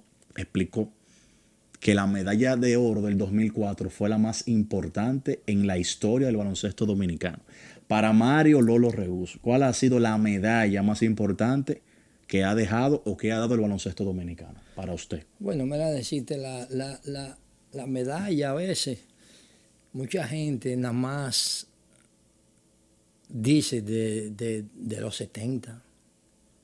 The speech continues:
Speaker 2: la gente nada más habla de esa medalla,
Speaker 1: Ujú.
Speaker 2: pero esa medalla también que ganó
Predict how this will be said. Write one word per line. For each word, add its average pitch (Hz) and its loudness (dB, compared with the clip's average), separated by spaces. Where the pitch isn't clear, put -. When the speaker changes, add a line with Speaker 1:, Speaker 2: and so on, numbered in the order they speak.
Speaker 2:
la 117 -14
gente 113 -4
nada 117 -4
más 113 -6
habla 110 -8
de 120 -8
esa 107 -8
medalla, 104 -8
Speaker 1:
Ujú. 101 -4
Speaker 2:
pero 101 -8
esa 127 -6
medalla 131 -2
también 113 -2
que 113 -4
ganó 107 -4